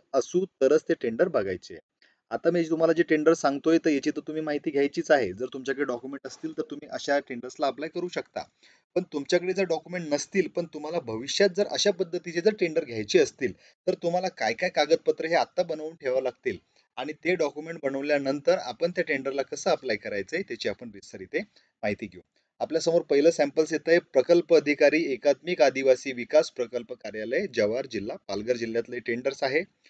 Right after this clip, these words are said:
यांना शासकीय वसतिगृहामध्ये भोजन ठेका द्यायचा आहे. आता भोजन ठेका द्यायचा आहे, मग आता त्या फर्स्ट पेजवर त्यांनी पूर्णपणे डिटेल दिलेली आहे.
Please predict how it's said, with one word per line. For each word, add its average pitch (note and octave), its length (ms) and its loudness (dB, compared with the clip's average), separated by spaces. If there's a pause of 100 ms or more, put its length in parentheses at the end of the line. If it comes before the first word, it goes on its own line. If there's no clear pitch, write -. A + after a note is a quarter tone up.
(340)
यांना D3+ 280 2
शासकीय D#3+ 420 2
वसतिगृहामध्ये D3 880 2
भोजन B2 300 -2
ठेका B2+ 340 -2 (520)
द्यायचा A#2 340 4
आहे. E2+ 240 -4 (440)
आता D#3+ 120 -6
भोजन C3 320 -2
ठेका D#3 260 2
द्यायचा D3 320 2
आहे, D3 80 2
मग D3 120 -6
आता C#3+ 200 -2
त्या C#3+ 160 -4 (100)
फर्स्ट - 220 -6
पेजवर C#3 260 -4
त्यांनी C3+ 240 -8
पूर्णपणे C3 460 -10
डिटेल B2+ 320 -4
दिलेली C3+ 320 -4
आहे. C3+ 80 -2